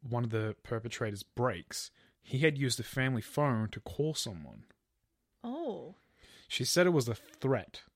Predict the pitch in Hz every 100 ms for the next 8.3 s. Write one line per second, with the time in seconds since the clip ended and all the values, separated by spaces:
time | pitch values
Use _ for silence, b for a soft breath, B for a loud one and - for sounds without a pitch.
0 | - - 110 107 87 82 98 - _ b
1 | b b - 120 156 185 165 127 135 135
2 | 135 117 113 120 120 110 - - 131 143
3 | 104 98 107 _ - 113 107 - 127 143
4 | 139 135 120 117 104 - - 117 104 101
5 | - B B B - 113 113 131 151 147
6 | 143 113 - 135 131 110 104 - 117 110
7 | 110 - 113 113 113 107 95 101 101 -
8 | - - -